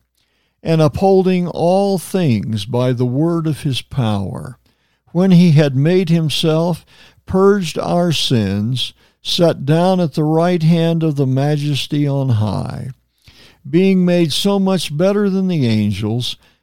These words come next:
as he hath by inheritance obtained a more excellent name than they." We are just days before Christmas,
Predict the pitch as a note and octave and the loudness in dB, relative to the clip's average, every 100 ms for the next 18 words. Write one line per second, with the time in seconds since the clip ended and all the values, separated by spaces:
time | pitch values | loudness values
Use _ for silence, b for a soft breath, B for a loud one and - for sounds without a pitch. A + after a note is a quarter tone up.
0 | b - F3 F#3+ G3 - F#3 E3+ D#3 C#3+ | b -2 0 2 2 0 0 2 2 2
1 | B2 C#3 C#3+ C3+ C3 A#2+ F3+ G3+ C#3 A2 | 0 -2 0 0 0 0 0 0 -2 -2
2 | G#2 G#2 - - b b b - C3 - | -4 -4 -6 -10 b b b -6 -6 -2
3 | F#3 F#3 F#3 E3+ E3+ E3+ E3+ - E3 - | 0 0 2 2 2 0 -2 -2 -2 -2
4 | - D#3+ D#3 - B2 B2+ B2+ C3 C3+ B2 | -4 -2 -2 -2 0 0 0 0 -2 -2
5 | A#2 A#2 G#2+ G2+ G2 B1+ - C#3+ C#3+ _ | 0 0 0 -2 -2 -6 -10 -14 -16 _
6 | _ _ b b b b b A#3+ A#3+ G3 | _ _ b b b b b 0 2 4
7 | F3 E3+ - E3+ F#3 F#3+ D3+ D#3+ D3 - | 2 0 0 0 2 2 0 -2 -2 -2
8 | D3 C3 - C3 A#2 - - A#2+ - | -2 -4 -4 -4 -2 -4 -6 -6 -8